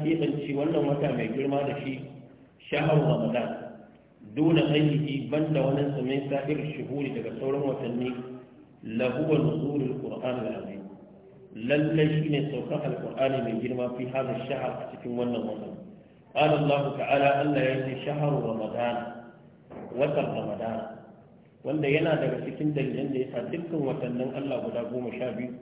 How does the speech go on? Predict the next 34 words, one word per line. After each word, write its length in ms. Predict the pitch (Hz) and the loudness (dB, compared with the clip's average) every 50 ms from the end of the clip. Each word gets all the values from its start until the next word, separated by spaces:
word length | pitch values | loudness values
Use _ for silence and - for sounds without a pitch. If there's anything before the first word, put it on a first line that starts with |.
| - - - - - - - - - _ - - | -16 -18 -20 -20 -20 -20 -20 -20 -20 _ -18 -8
babu 280 | - 117 135 151 139 139 | -2 0 0 2 2 2
wanda 240 | 143 147 139 143 135 | 2 2 2 2 2
Allah 180 | 143 139 131 | 2 2 2
ya 120 | 131 135 127 127 | 2 0 0 -2
ambaci 300 | 123 113 113 110 - - - | -2 -4 -4 -4 -6 -8 -6
sunansa 340 | - 123 127 131 131 131 131 | -6 -4 -4 -2 -4 -4 -6
in 160 | 127 127 135 | -4 -4 -4
ba 140 | 131 127 120 | 0 0 0
watan 400 | 120 127 123 127 135 123 117 - - - - - - | 0 0 -2 -2 -6 -6 -6 -10 -12 -14 -16 -14 -12
Ramadan 380 | 170 - 107 101 - 113 110 - | -10 -8 -8 -4 -4 -2 -2 -2
ba. 220 | - - - - - - - - - - - - - - - - - - - - _ - | -4 -6 -6 -8 -10 -14 -16 -18 -18 -20 -20 -20 -20 -20 -20 -20 -20 -20 -20 -20 _ -12
Allazi 360 | - 113 127 143 147 143 139 143 | -8 -4 -2 0 0 0 0 0
unzila 400 | 147 151 160 156 156 - - - | 2 2 2 2 2 2 2 2
fihi 320 | - - - 143 - 135 - | 0 -2 -2 -2 -2 -4 -4
al-Qur'an, 400 | - 131 - - - 139 139 135 127 | -4 -6 -6 -4 -2 0 0 0 0
wanda 200 | 135 143 135 127 127 | 0 0 0 0 0
aka 240 | 135 131 - - - | 0 0 -2 -4 -4
saukar 300 | - 147 147 147 147 151 - - | -2 -2 0 0 0 -2 0 0
da 80 | 143 - | 0 0
Al-Qur'ani 640 | 131 131 127 - 120 113 110 113 135 139 135 135 | 0 -2 -4 -4 -6 -6 -4 0 0 2 2 2
a 140 | 131 135 - | 0 -2 -4
cikin 400 | - - - - 147 147 147 147 | -6 -8 -6 -4 -2 -2 -2 0
sa, 100 | 143 131 131 131 131 131 - - - - - - - - - - - - | -2 -2 -2 -4 -6 -10 -12 -14 -16 -18 -20 -20 -20 -20 -20 -20 -18 -8
hudan 320 | - 139 139 139 139 127 | -4 -2 0 0 2 2
lin-nas, 560 | 123 123 123 120 117 127 131 135 135 131 - 123 | 0 0 0 0 0 2 2 0 0 0 -4 -4
Al-Qur'ani 580 | 123 120 123 117 117 113 - - 139 143 139 120 - 113 | -4 -4 -4 -6 -6 -6 -2 -2 0 0 0 -2 -4 -6
shiriya 320 | 117 117 131 135 131 123 | -6 -4 -2 -2 0 0
ne 240 | 123 123 127 127 120 | 0 0 -2 -4 -4
ga 80 | 123 120 | -4 -6
mutane, 460 | 120 127 120 123 127 123 120 127 139 139 135 - - - - - - - - - - - - - | -6 -6 -4 -4 -4 -2 0 0 0 -2 -2 -4 -8 -12 -14 -16 -18 -20 -20 -20 -20 -20 -12 -8
wa 80 | 113 | -4
bayyinatun 720 | 113 135 151 151 143 139 131 135 135 135 135 131 123 120 120 | -2 2 2 4 4 4 4 4 2 2 0 -2 -2 0 0
min 100 | 139 135 | 0 0
al-huda, 800 | 127 120 113 113 113 - 127 127 127 127 131 131 - - - | 0 -2 -2 -4 -4 -2 0 0 0 0 -2 -4 -6 -8 -10